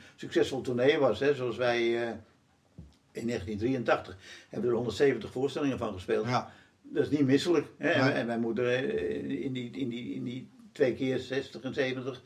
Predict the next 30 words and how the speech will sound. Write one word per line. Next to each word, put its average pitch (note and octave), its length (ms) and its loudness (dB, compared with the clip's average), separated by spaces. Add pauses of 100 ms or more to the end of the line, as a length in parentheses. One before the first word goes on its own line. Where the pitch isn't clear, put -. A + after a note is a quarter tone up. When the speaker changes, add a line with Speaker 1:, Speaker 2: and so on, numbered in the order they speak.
(400)
Speaker 1:
heeft, C#3+ 240 0
heeft B2+ 260 -2
er C3 80 -2
nog B2+ 200 -4
meer F3+ 200 2
voorstellingen C#3 420 0
van A#2+ 140 -4
gespeeld. A2 340 0
Speaker 2:
Ja. A#2+ 60 0
Speaker 1:
Want G#2 160 -2
ze G#2 60 -8
heeft A#2 180 0
het A#2+ 120 -6
altijd A#2 420 -8
nog - 180 -6
een C3+ 80 -4
tweede C#3 280 4
seizoen C#3+ 360 0
erachter C#3 280 -4
door, D3 380 -4
voor C#3+ 80 -6
een C#3 100 0
deel C#3 220 2
erachter C#3+ 280 -2
doorgespeeld. C#3+ 520 -6
Dus - 140 -12
dat C#3 120 -6
Speaker 2:
Ja. B2 160 -2
Speaker 1:
is, - 160 -16
eh, C#3 100 -4